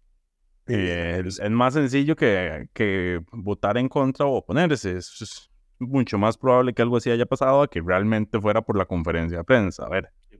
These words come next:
Speaker 2: pongámonos
Speaker 1: Ah,
Speaker 2: serios.
Speaker 1: y sí, bueno, es, por eso no estuvieron en la votación, ve, pero en todo caso el señor quedó un, electo por la unanimidad de los que estuvieron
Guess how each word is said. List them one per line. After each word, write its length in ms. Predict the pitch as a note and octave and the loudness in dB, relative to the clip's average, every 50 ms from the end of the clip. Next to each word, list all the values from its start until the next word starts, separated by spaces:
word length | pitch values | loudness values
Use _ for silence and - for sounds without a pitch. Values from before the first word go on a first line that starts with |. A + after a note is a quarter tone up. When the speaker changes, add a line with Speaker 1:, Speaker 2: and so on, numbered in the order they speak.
| _ _ _ | _ _ _
Speaker 2:
pongámonos 440 | - G2 G2+ G#2+ G#2+ G#2+ A2 G2 F2+ | -4 0 2 2 4 4 2 2 2
Speaker 1:
Ah, 40 | A#2 | 2
Speaker 2:
serios. 440 | A2+ G#2 F#2 D#2 - - - - _ _ _ _ _ _ _ | 2 2 0 -4 -6 -10 -16 -20 _ _ _ _ _ _ _
Speaker 1:
y 180 | - B2+ A#2+ G#2+ | -4 -2 -2 0
sí, 160 | B2 A2 - _ | 0 -2 -2 _
bueno, 200 | A2+ A2 G2+ G#2 | -4 -2 -2 -2
es, 120 | G2+ - | -4 -2
por 160 | - A#2+ A2 | -2 -2 0
eso 320 | A2 G#2+ C3 C3 A#2 G#2 F2 | 0 0 0 0 0 0 -2
no 140 | G2 A2+ A#2+ | -2 -4 -4
estuvieron 400 | - - C3+ B2+ B2+ B2+ B2+ B2+ | 0 0 0 2 2 2 0 0
en 60 | C3+ C#3+ | 0 0
la 40 | |
votación, 500 | D3 D#3+ D#3+ F#3 F3 B3 B3 B3+ B3+ A3+ - - | 0 0 -2 -2 0 2 2 2 2 0 -2 -6
ve, 800 | - B2+ A#2 G#2+ G#2 G#2 G#2 G#2 G#2 G#2 G#2 G#2 G2+ G2+ G2+ G2 - | -6 -4 -2 -2 0 0 0 0 0 0 0 -2 -2 -2 -4 -4 -6
pero 140 | G#2+ G2+ G2 | -6 -6 -4
en 80 | G2+ | 0
todo 160 | - B2 B2+ | 0 0 2
caso 180 | - C#3 B2+ B2+ | 2 0 -2 -2
el 80 | C3 A#2+ | -2 -4
señor 260 | A#2 A#2 A2 A2+ A2+ | -4 -2 -2 -4 -2
quedó 200 | - A#2 A2+ A2+ | 0 0 2 2
un, 180 | A#2 A#2+ C3+ | 2 0 -2
electo 320 | - A#2+ B2 B2 - - D#3+ | 0 -2 -2 -2 -2 -4 -4
por 160 | - C3+ A#2 | -2 -2 0
la 80 | A2 G#2+ | 0 0
unanimidad 440 | G#2 G#2 G2+ G2+ G2+ G#2 G#2+ A2+ | 0 -2 -2 -2 -2 -2 -2 0
de 40 | A#2+ B2 | -2 -2
los 120 | B2+ - | -2 -6
que 60 | - | -8
estuvieron 360 | A#2 - A2+ G#2 G2+ G2+ G2+ | -6 -4 -2 -2 -2 -2 -4